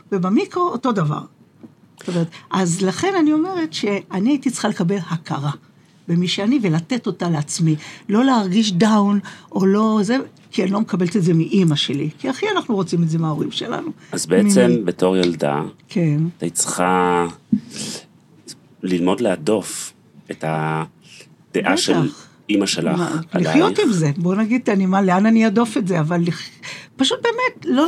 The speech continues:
Speaker 1: לתת לזה
Speaker 2: כשאני אומר להדוף, אני מתכוון לפנות מקום.
Speaker 1: כן, כנראה כן.
Speaker 2: לפנות מקום כדי שאת תוכלי להביא את עצמך בצורה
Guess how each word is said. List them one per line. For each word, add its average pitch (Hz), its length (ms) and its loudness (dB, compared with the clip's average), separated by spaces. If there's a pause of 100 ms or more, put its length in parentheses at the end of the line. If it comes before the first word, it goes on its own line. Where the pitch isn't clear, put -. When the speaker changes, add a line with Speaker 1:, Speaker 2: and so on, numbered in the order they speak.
Speaker 1:
לתת 415 260 -2
לזה 339 200 0
Speaker 2:
כשאני 190 280 6
אומר - 200 2
להדוף, 113 640 0
אני 85 140 -2
מתכוון 82 480 -4
לפנות 85 440 -4
מקום. - 420 -6 (180)
Speaker 1:
כן, 370 120 -6 (220)
כנראה 240 400 -2
כן. 330 120 -10
Speaker 2:
לפנות 101 480 -4
מקום 104 380 -2
כדי - 180 -4
שאת 90 280 -2
תוכלי 85 220 -4
להביא 87 340 -2
את 85 100 -8
עצמך 92 400 -4
בצורה 85 680 -4